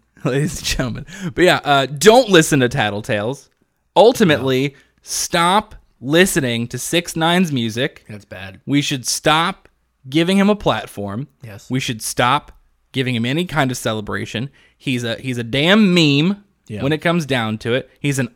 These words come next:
Speaker 1: awful person.
Speaker 2: Yeah, he's bad.
Speaker 1: And I don't know why on earth, why on earth people wanna listen to him. It, it blows my mind.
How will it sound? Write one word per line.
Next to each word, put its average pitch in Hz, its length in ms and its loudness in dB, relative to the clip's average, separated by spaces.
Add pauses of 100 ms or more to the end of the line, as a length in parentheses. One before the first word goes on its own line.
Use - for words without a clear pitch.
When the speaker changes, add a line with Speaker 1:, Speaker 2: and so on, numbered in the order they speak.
Speaker 1:
awful 120 360 0
person. 143 580 -2
Speaker 2:
Yeah, 98 200 -14
he's 98 120 -18
bad. 90 180 -16
Speaker 1:
And 135 120 -2
I 156 80 0
don't 156 120 -2
know 123 120 -4
why 143 340 2
on 151 200 4
earth, 117 500 -6 (1000)
why 262 240 4
on 143 180 4
earth 135 280 -2
people 143 480 -6 (340)
wanna 156 240 2
listen 240 300 -2
to 107 60 -8
him. - 320 -14
It, 170 200 -4
it 175 180 -2
blows 175 240 2
my 233 100 4
mind. 311 360 -6